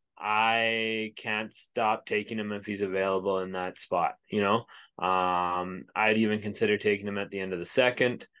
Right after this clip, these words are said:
uh, myself, um, and, and doing a little bit of a reach for him. Um, but, like, yeah, I just, when it comes to that point in the draft, if he's there, I'm taking him.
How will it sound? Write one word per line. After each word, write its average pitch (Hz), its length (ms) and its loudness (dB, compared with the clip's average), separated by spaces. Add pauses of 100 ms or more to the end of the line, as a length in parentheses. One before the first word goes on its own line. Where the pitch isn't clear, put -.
(280)
uh, 95 260 0
myself, 120 800 4 (220)
um, 90 720 0 (480)
and, 95 200 -2
and 98 200 0
doing 101 240 6
a 120 100 6
little 123 220 6
bit 120 140 4
of 123 80 4
a 120 80 6
reach 123 260 6
for 131 260 4
him. 170 140 -2 (440)
Um, 90 720 -2 (140)
but, 101 340 -2
like, 92 420 0 (380)
yeah, 95 300 2 (120)
I 104 200 2
just, 107 280 0 (280)
when 107 200 -2
it 98 60 0
comes 117 360 -2
to 120 100 4
that 107 340 4
point 113 260 0
in 110 80 0
the 107 80 -2
draft, 101 460 0
if 95 100 -4
he's 101 240 -6
there, 113 300 2 (340)
I'm 98 160 -6
taking 98 400 0
him. 85 160 -10